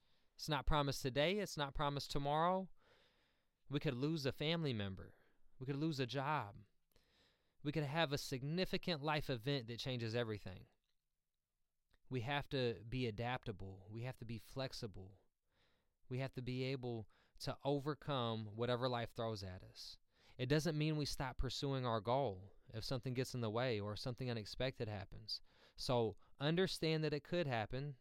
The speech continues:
anything that gets in your way or that slows you up. And when it does, reevaluate, review, and refine the plan. There's nothing wrong with going back through the steps, revisiting step two, revisiting step three,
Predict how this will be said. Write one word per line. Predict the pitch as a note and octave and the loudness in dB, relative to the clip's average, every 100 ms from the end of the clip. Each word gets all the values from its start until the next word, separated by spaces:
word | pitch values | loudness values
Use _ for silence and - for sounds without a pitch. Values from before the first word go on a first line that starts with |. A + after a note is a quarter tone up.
| - | -4
anything | D#3 E3 - G2 F#2+ G2+ - _ _ _ _ - | 0 0 -2 -6 -6 -12 -18 _ _ _ _ -8
that | B2 B2 | -4 2
gets | C3+ - | 0 2
in | C#3 | -2
your | C#3+ | 2
way | C3 A#2 C3 B2 | 4 4 2 -2
or | B2+ A#2+ | -4 0
that | A#2+ | 0
slows | - A#2+ B2 | 0 0 0
you | C#3+ B2+ | 0 2
up. | B2 - - _ _ _ _ | 0 -2 -18 _ _ _ _
And | B2 B2 | -2 0
when | B2+ C#3 | 2 0
it | C#3 | 0
does, | B2+ A#2+ A2+ A2+ - - - _ _ _ _ _ - | 2 4 4 0 -2 -10 -18 _ _ _ _ _ -14
reevaluate, | G#2 G#2+ B2 A2 A2+ G#2+ F#2+ F2+ E2+ _ - G2+ | -6 0 2 2 0 0 -2 -6 -10 _ -16 -6
review, | A#2 A2+ G#2 A2+ C3+ C#3+ D3+ C3+ | -4 -4 -4 -4 -2 -2 -4 -6
and | A#2+ A#2 | -4 -2
refine | A2+ B2+ A#2 | -2 -2 -2
the | G#2 | -2
plan. | - B2+ A2 F2+ G2 - - - | -4 -4 -4 -8 -14 -20 -20 -8
There's | A#2 A2 | -4 0
nothing | C3 C3 C#3+ | 0 0 0
wrong | C3+ B2 | 2 2
with | G#2+ - | 0 -2
going | A2+ B2+ C3+ | -2 0 0
back | C3+ B2+ | 0 -2
through | D3 | -6
the | C3+ | -4
steps, | - - A2 G2+ - - - - - | -4 -2 -2 -2 -6 -8 -10 -16 -4
revisiting | A#2+ C3 C3+ C3 C3+ C3+ | -2 0 0 0 -2 -4
step | - B2+ - | -2 -4 -4
two, | - B2 A#2+ | -4 -2 -2
revisiting | A#2 B2+ C3+ C3 B2+ B2 | -2 -2 -2 -2 -2 -4
step | - B2 - | -4 -4 -4
three, | - A#2 A2+ G#2+ | -8 -4 -4 -4